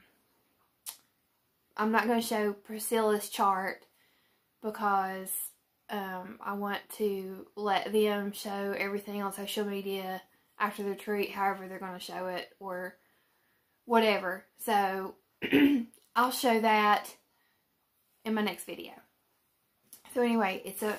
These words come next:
it came in, my re-, supplies came in this box from U P S. And I'm sitting in the floor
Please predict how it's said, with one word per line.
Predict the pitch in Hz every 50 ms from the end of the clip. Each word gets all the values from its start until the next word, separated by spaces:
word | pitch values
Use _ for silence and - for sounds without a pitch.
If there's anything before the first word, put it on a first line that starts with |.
| - - -
it | 196 -
came | - - 220 226 233
in, | 240 233 220 214 - - - - - - - - - _ -
my | 240 226
re-, | 220 226 220 214 - - - - - - _ _ - - - - - - - - - - - - - - _ _ _ - -
supplies | - - 254 247 254 262 254 262 262 269 262
came | - - 277 240 240 233
in | 233 233 226
this | 240 262 254 -
box | - 220 202 196 208 220 - - -
from | - - 233 226 226
U | 226 233 226
P | - - 294 226
S. | - - 226 226 - - - - - - - - - - - - - - - - - - - - - - - - - - -
And | - - - - - - - - - - 220 214
I'm | 214 220
sitting | 226 - 233 - 240
in | 240
the | 254
floor | 247 - 220 202 196 190 190 214